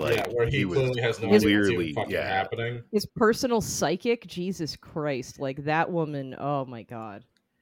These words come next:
Speaker 1: Yeah, I, I, I think that's maybe one of the things we should talk about with They Live is, like, religion as product.
Speaker 3: Yeah,
Speaker 1: I think that the
Speaker 3: absolutely.
Speaker 1: because that's what it has become.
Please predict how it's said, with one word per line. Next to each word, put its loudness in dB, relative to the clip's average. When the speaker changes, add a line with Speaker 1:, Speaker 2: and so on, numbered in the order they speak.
Speaker 1:
Yeah, -2
I, -6
I, -4
I 2
think -8
that's -2
maybe -2
one -2
of -4
the -10
things -8
we -12
should -14
talk 2
about 2
with -2
They 6
Live 0
is, -12
like, -8
religion -2
as -4
product. -4
Speaker 3:
Yeah, -2
Speaker 1:
I 2
think 0
that 0
the -4
Speaker 3:
absolutely. -8
Speaker 1:
because -4
that's 2
what 4
it -4
has -4
become. -6